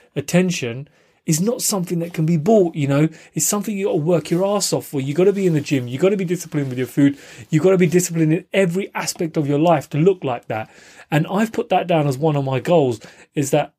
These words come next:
I want to feel a million dollars with the achievement I've got in myself, rather than having to use some form of asset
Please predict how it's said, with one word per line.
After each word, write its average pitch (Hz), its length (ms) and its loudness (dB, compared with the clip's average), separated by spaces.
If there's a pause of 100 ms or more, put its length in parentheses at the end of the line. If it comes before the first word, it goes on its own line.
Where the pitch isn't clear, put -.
I 160 80 0
want 196 420 -2
to 185 140 -2
feel 139 680 0 (440)
a 151 80 0
million 175 460 4
dollars 151 340 2
with 135 140 -4
the 135 140 -2
achievement 147 540 -2
I've 135 220 -4
got - 160 -6
in 143 160 -6
myself, 131 680 -2 (340)
rather 156 460 2
than 165 160 2
having 147 260 0
to 147 120 -4
use 139 260 0
some 139 200 -4
form 139 300 -4
of 127 140 -10 (160)
asset 170 420 -2